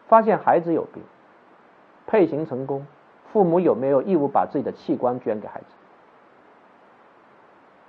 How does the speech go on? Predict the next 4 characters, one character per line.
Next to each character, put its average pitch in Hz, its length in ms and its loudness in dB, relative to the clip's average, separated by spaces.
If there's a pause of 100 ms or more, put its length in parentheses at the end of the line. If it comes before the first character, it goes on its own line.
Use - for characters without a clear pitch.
(1600)
有 131 140 0
吗？ 160 180 -6 (4000)
没 98 180 -8
有， 87 80 -14